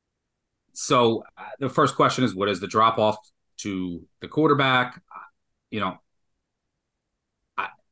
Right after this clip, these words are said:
it's a, it's a couple points at least, but Malik Murphy's a really talented kid. We just saw B Y U on the road, you know, get, lose by thirty-three to T C U's backup quarterback.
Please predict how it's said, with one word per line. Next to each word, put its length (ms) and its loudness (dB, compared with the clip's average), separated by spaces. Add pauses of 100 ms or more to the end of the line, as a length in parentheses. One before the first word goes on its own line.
it's 220 0
a, 100 0
it's 180 -2
a 60 0
couple 260 0
points 600 -2 (320)
at 180 0
least, 460 2
but 280 2 (440)
Malik 220 0
Murphy's 340 2
a 60 -2
really 180 2
talented 460 0
kid. 440 -2
We 120 2
just 180 2
saw 200 4
B 180 4
Y 180 6
U 480 2 (600)
on 220 4
the 100 4
road, 600 2 (1500)
you 540 -4
know, 120 2
get, 300 -4 (120)
lose 340 4
by 140 2
thirty-three 840 2 (140)
to 80 -8
T 200 -4
C 180 -6
U's 340 0
backup 480 -6
quarterback. 580 -8